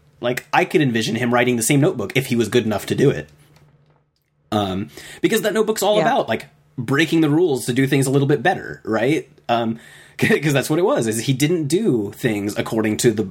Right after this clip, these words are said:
Speaker 1: uh, Snape did not do things according to the book on how to do the rest of, like, the, the, all the different things and, like, what was in the textbook, he did the potions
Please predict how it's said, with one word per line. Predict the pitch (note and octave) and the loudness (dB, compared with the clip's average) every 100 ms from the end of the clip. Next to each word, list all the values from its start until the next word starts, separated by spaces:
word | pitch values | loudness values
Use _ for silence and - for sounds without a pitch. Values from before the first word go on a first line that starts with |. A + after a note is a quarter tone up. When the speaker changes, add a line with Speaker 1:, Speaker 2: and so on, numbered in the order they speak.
| - | -4
Speaker 1:
uh, | A2+ - - | -2 -2 -4
Snape | - F3+ C#4 | -2 0 0
did | B2+ | -2
not | C#3 C#3+ | -2 0
do | E3+ | 0
things | G3 D3+ C3 | 0 0 -2
according | - B2+ A#2+ | 0 0 -2
to | B2 | -2
the | |
book | A2 G3 C#3 | -2 -2 -2
on | G2+ | -4
how | A#2 A2 | -2 -2
to | |
do | G#2+ A2 | 0 0
the | G#2 | 0
rest | G2 - | -2 -2
of, | - - - | -4 -12 -4
like, | G2 - | -4 -2
the, | A#2 F#2+ - - - - - _ _ _ _ | -4 -4 -8 -14 -20 -20 -20 _ _ _ _
the, | C#3 A#2 A2 G#2 F#2+ - _ - | 0 2 2 -2 -4 -12 _ -2
all | A#2 | 0
the | A2+ | 0
different | A2+ A#2+ - | -2 -4 -2
things | A#2 A2 G#2 | -2 -2 -2
and, | A2 A2 - _ _ _ - | -2 -2 -6 _ _ _ -4
like, | A#2+ C#3 | -2 0
what | C3+ C3 | 0 2
was | C3+ | 0
in | C3+ | 0
the | A#2+ | -2
textbook, | - F#3 - F#2+ G#2+ | -2 -4 -4 -8 -8
he | - B2+ | -6 -2
did | A2+ A2+ | 0 0
the | A#2+ | 0
potions | A#2+ A#2 A#2+ A#2+ A#2+ - - | 0 0 0 0 -2 -4 -10